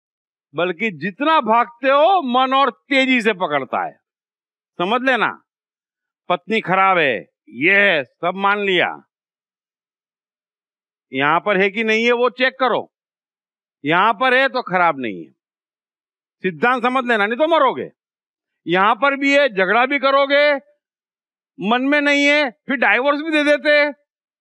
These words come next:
बाद में पछताते, "अरे यार, अच्छी तो थी।" होता है ना ऐसा, क्योंकि यहां पर है वो बुरा कैसे हो सकता है, आपके भीतर है।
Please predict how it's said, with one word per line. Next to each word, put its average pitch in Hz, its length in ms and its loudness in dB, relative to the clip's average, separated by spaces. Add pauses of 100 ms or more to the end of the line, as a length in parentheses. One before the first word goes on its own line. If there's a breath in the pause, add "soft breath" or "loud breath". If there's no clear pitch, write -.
(380)
बाद 202 220 0
में 240 120 -2
पछताते, 190 440 -4
"अरे 165 220 -4
यार, 143 460 0
अच्छी 156 280 -6
तो 165 120 -6
थी।" 151 260 -8 (1120)
होता 165 180 -2
है 311 80 2
ना 339 100 0
ऐसा, 196 220 -2 (2000)
क्योंकि 277 340 -2
यहां 285 480 2
पर 359 260 0
है 349 80 2
वो 381 160 -2
बुरा 349 300 2
कैसे 330 320 -4
हो 311 160 2
सकता 208 360 -2
है, 101 120 -6 (1080)
आपके 247 520 0
भीतर 349 520 2
है। 123 120 -2